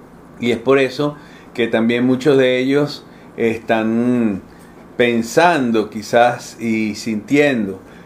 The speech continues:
que de alguna manera la iglesia los ha rechazado. Yo quisiera, eh, en-, hacerles entender a todos que, eh, como dije, esto tiene mucha le-, tela que cortar.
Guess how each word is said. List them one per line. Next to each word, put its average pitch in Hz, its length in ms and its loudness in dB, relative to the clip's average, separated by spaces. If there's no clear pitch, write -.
que 117 560 2
de 113 100 2
alguna 117 300 0
manera 127 400 2
la 123 80 2
iglesia 113 800 0
los 107 360 2
ha 110 320 2
rechazado. 113 960 0
Yo 117 140 -2
quisiera, 151 680 2
eh, 113 380 2
en-, 113 260 -2
hacerles 117 440 2
entender 131 440 2
a 135 140 2
todos 131 540 2
que, 131 460 2
eh, 117 340 4
como 113 260 -2
dije, 131 520 0
esto 127 460 0
tiene 127 320 0
mucha 131 340 2
le-, 123 320 0
tela 120 340 2
que 120 160 -2
cortar. 110 680 0